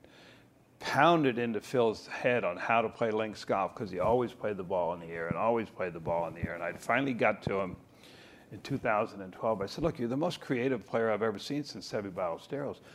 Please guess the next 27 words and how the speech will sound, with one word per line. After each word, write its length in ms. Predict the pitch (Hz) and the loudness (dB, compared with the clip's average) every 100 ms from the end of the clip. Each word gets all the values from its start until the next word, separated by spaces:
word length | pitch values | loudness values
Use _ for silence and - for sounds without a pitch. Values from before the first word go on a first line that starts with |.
| - - | -20 4
Put 160 | 170 214 | 4 6
the 60 | |
damn 300 | 196 110 127 | 0 2 2
ball 220 | 117 101 | 6 8
on 80 | 113 | 8
the 80 | 131 | 4
ground. 500 | 123 160 226 95 104 | 2 2 2 -2 -2
Get 160 | 110 170 | 0 2
it 100 | 180 | 2
out 160 | 131 | 2
of 60 | 151 | 2
the 100 | 160 | 2
air 140 | 107 127 | 2 0
and 120 | 156 | -2
put 160 | - 135 | -2 -2
it 80 | 135 | 0
on 100 | 139 | -2
the 60 | |
ground. 320 | 139 135 185 147 | -2 -2 -2 -4
It's 160 | 104 | -4
links 280 | 123 147 151 | 0 0 -2
golf. 360 | - 120 190 - | 0 2 2 0
That's 200 | 113 120 | -4 -2
how 80 | 135 | -2
you 160 | 139 | 0
play 320 | 127 - 151 240 | -2 -2 -2 -2
it. 160 | - | -4